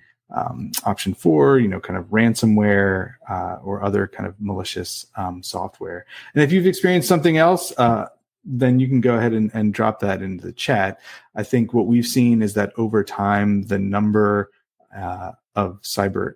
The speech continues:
incidents that we're responding to is only increasing over time. Uh, that's backed up by some of the data we see from the, uh, from the F B I as well and other industry sources. Um, and so this is a topic that,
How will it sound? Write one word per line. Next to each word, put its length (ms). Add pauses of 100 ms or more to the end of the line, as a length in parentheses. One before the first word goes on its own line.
(140)
incidents 400
that 120
we're 120
responding 500
to 160
is 120
only 380
increasing 760
over 260
time. 520
Uh, 180
that's 180
backed 340
up 160
by 120
some 180
of 60
the 100
data 300
we 120
see 240
from 260
the, 280 (420)
uh, 280
from 200
the 140
F 180
B 160
I 300
as 320
well 300
and 80
other 280
industry 480
sources. 580 (360)
Um, 460 (160)
and 120
so 120
this 120
is 100
a 60
topic 460
that, 300